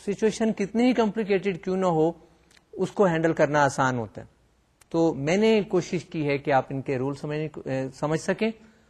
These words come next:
آپ اپنے طور پر خود سے ایگزامپلز بنائیں،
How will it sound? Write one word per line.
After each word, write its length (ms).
آپ 360
اپنے 480
طور 200
پر 300
خود 200
سے 120
ایگزامپلز 540
بنائیں، 380